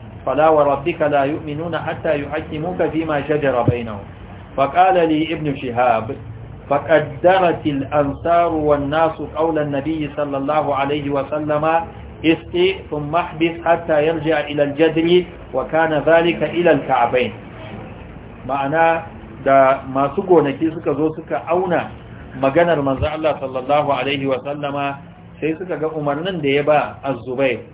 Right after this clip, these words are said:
daidai in an auna ruwan a mayar da shi ya koma kafin ya sake dawowa wajen wancan bai wuce idan sawu din ba. Domin hukunci ne na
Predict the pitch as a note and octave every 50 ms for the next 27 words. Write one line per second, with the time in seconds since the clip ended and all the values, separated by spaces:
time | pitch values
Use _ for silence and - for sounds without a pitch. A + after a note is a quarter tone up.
0 | - - - - - - - - - - - - A#2+ A#2 D#3 E3+ F3 E3 F3+ F3+
1 | F3 F3 F3 F3 F3 E3 E3+ F3+ F3 F3+ F3 F3 F3 F3 F3+ F3+ F#3+ F#3 F3 D#3+
2 | C#3 B2+ A2+ - - - - - C3+ D3+ D#3+ E3 E3 D#3 D3 C3 B2+ B2 B2+ C#3+
3 | D3+ D#3+ E3 D3+ D3 C#3+ B2 - - D3 D3+ D3+ C#3+ B2 - - C#3+ D3+ D3 C#3
4 | C3 A2+ G#2 - - - - - - - - - A#2 B2 B2 D3 E3 E3+ D3+ C3+
5 | - D3 D3+ D3+ D3+ C#3 C3+ C#3 C#3+ C#3+ C3+ C3 C3+ C#3 C#3 C3+ C#3 D3 D3 D3+
6 | D#3 D#3+ D3+ - C#3+ B2 A#2 B2 B2 C3 D3+ D#3 D#3 D3+ - C3 C3+ C3 A#2+ A2
7 | G2+ - A#2 A2+ A2+ A#2 A#2 - B2 A2 G#2+ - - - - - - - - -
8 | - - - - - - - - - - - - B2 C3+ D#3 E3+ F3 F3 F#3+ F#3+
9 | - - D3 B2 A2+ A2+ A2+